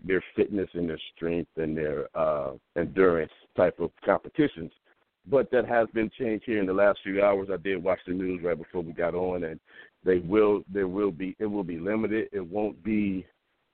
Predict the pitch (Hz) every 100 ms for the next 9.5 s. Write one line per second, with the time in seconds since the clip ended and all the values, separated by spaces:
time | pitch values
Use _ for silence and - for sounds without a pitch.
0 | _ _ 98 98 90 90 90 - 95 -
1 | - 104 98 95 92 85 95 98 98 101
2 | _ - 80 82 104 90 _ - - -
3 | 120 127 113 104 110 _ - 131 135 143
4 | - 139 110 110 107 107 107 110 - _
5 | 107 101 92 82 95 107 90 98 - -
6 | 95 92 90 85 85 - - 110 92 101
7 | _ - 87 80 76 _ _ _ _ _
8 | - - 123 107 101 85 - 87 87 85
9 | 87 76 76 _ 78